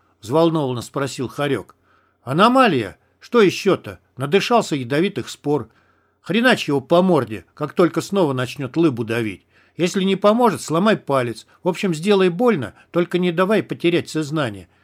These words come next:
Если уйдет, считай, потеряли.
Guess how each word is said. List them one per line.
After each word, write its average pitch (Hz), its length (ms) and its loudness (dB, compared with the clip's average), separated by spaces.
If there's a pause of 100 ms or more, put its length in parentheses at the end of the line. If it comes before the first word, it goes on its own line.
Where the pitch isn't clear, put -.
(400)
Если 185 300 2
уйдет, 190 500 2
считай, 214 380 -2
потеряли. 131 680 -2